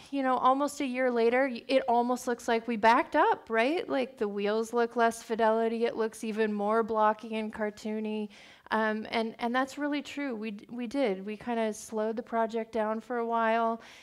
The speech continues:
and we really had to evaluate what it is we were trying to do with this mission.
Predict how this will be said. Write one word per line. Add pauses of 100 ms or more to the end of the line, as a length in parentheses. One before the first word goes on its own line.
(160)
and
we
really
had
to
evaluate (200)
what
it
is
we
were
trying
to
do
with
this
mission.